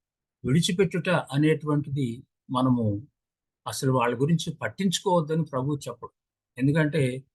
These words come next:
ప్రభువు ఏమని చెప్పాడు? నీ తల్లిదండ్రులు సన్మానించు,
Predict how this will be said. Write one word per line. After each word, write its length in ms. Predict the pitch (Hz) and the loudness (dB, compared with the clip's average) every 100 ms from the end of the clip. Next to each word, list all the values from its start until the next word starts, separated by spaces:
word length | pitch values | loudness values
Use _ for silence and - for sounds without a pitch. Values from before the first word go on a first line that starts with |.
| _ _ _ 135 | _ _ _ 0
ప్రభువు 540 | 139 175 156 139 147 | 2 6 6 6 4
ఏమని 240 | 135 147 147 147 | 2 2 2 -2
చెప్పాడు? 540 | - 147 139 135 143 _ _ _ | -4 -2 0 0 -2 _ _ _
నీ 60 | 131 | -6
తల్లిదండ్రులు 440 | 135 139 147 170 | 0 2 2 2
సన్మానించు, 760 | 160 139 127 151 151 135 135 | 2 -2 -2 2 2 0 -2